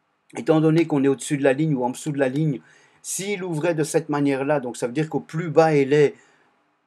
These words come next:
ben, moi, je veux que il, je, moi, ce que je veux qu'il fasse, c'est que, là, on va mettre cinq mille, voilà, en gardant exactement le même setting. Moi, ce que je veux, ce qu'il fasse, c'est que même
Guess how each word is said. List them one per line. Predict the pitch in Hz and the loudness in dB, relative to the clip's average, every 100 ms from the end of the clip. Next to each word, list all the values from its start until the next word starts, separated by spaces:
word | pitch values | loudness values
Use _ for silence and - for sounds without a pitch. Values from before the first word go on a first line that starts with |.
| _ _ | _ _
ben, | 92 98 92 95 | -8 -6 -4 -6
moi, | 113 123 | -4 -4
je | 117 | -4
veux | 110 127 151 | -4 0 0
que | 147 110 107 | 0 -2 -4
il, | 107 104 98 98 - _ _ _ _ _ _ _ - | -6 -14 -16 -16 -18 _ _ _ _ _ _ _ -20
je, | 101 120 | -12 -10
moi, | 110 135 | -6 -6
ce | 151 | -6
que | 143 | -6
je | 117 | -4
veux | 120 143 | -2 -4
qu'il | - 117 | -4 -4
fasse, | 190 202 | -2 -2
c'est | 143 | -4
que, | 120 123 113 110 110 104 104 107 _ _ - | -4 -2 -2 -4 -6 -8 -10 -14 _ _ -8
là, | 123 | -6
on | |
va | 117 | -6
mettre | 107 107 | -6 -10
cinq | 107 98 - | -12 -14 -4
mille, | 139 156 | -2 -2
voilà, | 113 101 139 156 | -4 -4 -2 -2
en | |
gardant | 117 117 131 117 | -4 -4 -4 -6
exactement | 113 165 156 143 | -6 -6 -4 -2
le | 135 | -2
même | 120 117 | -4 -8
setting. | - - 156 196 _ _ _ _ _ _ 147 | -10 -8 -8 -8 _ _ _ _ _ _ -2
Moi, | 156 | 0
ce | |
que | 170 | 0
je | 143 139 | -4 0
veux, | 156 151 | 2 0
ce | - | -2
qu'il | - - | -10 -10
fasse, | - 214 226 | 2 2 2
c'est | 160 | -6
que | 156 151 139 _ _ _ _ _ _ _ _ - | -2 0 0 _ _ _ _ _ _ _ _ -2
même | 151 196 196 170 | 4 6 6 2